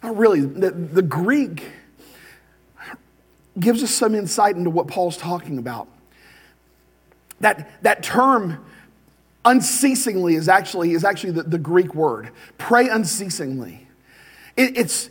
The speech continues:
it's a, it's a military term, and it speaks to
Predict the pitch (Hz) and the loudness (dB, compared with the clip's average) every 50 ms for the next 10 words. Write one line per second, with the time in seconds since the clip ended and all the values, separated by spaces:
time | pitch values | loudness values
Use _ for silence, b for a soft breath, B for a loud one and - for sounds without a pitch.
0 | - - 233 - - 208 160 - - - - - 240 - 262 196 208 220 254 311 | -4 -2 0 0 0 -2 -2 -4 -2 -2 0 -2 0 -2 -2 0 4 4 4 6
1 | 311 262 170 - 214 165 151 139 135 - 143 135 110 107 87 98 113 B B B | 4 2 0 0 0 0 0 0 -2 -4 -6 -6 -6 -6 -10 -12 -18 B B B
2 | B B B 156 B - 233 240 - - - - - - - 254 285 262 - - | B B B -4 B 2 4 4 2 0 -4 -6 -6 0 2 2 2 2 0 -6
3 | - - 247 214 190 | -2 0 0 0 0